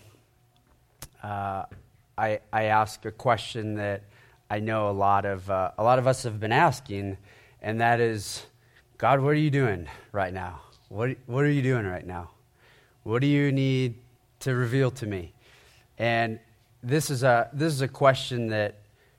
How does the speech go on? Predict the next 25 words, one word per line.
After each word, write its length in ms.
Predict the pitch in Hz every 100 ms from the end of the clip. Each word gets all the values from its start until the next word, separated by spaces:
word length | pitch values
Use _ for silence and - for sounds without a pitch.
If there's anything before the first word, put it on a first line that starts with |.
| _ _ _ _ - _ _ _ _ -
I 200 | 113 120
know 260 | 123 135
a 80 | 120
lot 240 | 107 117 127
of 80 |
us 160 | 120 -
are 80 | 117
asking, 800 | 98 113 110 - 117 117 113 110 - - - _ _ _ - - - _ -
especially 440 | - 127 - 117
recently, 720 | 101 113 - 127 113 120 120 - - -
because 200 | 131 156
we're 120 | 147
growing 380 | 131 156 165 147
in 100 | 147
this 160 | 131 143
understanding 560 | 139 120 135 135 127
that 320 | 113 110 107 - - - _ _ _ _ _ _ _ _ _ _ _ _ _ _ _ _ - -
we're 180 | 120 131
co-laborers 960 | - 156 165 131 139 135 101 95 104
with 200 | 107 104
God. 400 | 117 131 - - - -
We 140 | 110
have 260 | 110 123 117
God's 340 | 117 120 113
ear, 360 | 104 107 127 151